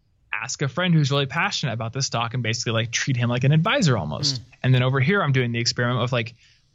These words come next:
Speaker 1: "Let's see if we can leverage human psychology in certain ways."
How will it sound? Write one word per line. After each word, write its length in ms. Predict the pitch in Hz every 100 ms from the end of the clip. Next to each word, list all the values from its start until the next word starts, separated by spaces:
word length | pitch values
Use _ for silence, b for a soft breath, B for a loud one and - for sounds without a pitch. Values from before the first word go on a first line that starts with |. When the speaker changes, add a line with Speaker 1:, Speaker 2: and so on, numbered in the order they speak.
| -
Speaker 1:
"Let's 260 | 110 107
see 160 | - 143 123
if 120 | 123
we 80 | 139
can 120 | 139
leverage 300 | 135 139 139
human 220 | 151 160
psychology 500 | 160 185 226 247 170
in 100 | 123
certain 260 | 113 123 110
ways." 400 | 107 101 - -